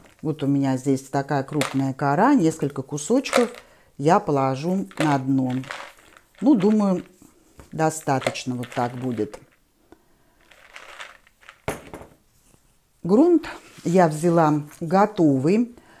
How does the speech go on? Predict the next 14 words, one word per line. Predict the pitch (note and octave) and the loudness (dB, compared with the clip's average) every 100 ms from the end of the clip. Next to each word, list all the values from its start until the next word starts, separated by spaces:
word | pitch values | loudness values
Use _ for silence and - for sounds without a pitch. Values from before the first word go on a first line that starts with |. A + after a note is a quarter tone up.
| _ - _ _ - | _ -20 _ _ -10
для | F3+ G#3 G#3 | 0 4 6
орхидей, | G#3 - G#3 F3 G3 G3 G3 _ _ - | 4 0 0 4 4 4 -2 _ _ -12
э, | G#2 D#3 D#3+ D3+ - | -6 0 0 0 -4
фирмы | - - F#3+ F3 F3+ | -8 0 2 2 2
Фаско. | F3+ E3+ E3+ - | 2 2 0 -4
Там | D#3+ A3 A#3 | -2 2 2
было, | F3 F3 D#3+ D#3 D3 | 2 2 2 0 -2
это | F#3 F3+ | -4 0
не | D#3+ | 0
реклама | C#3+ C#3+ C3+ C#3+ F3 | 0 -2 -2 0 -2
ни | F3+ | -2
в | |
коем | F3+ F3+ | -2 -2
случае, | E3+ F3+ F3 - D#3+ | -2 -2 -4 -4 -6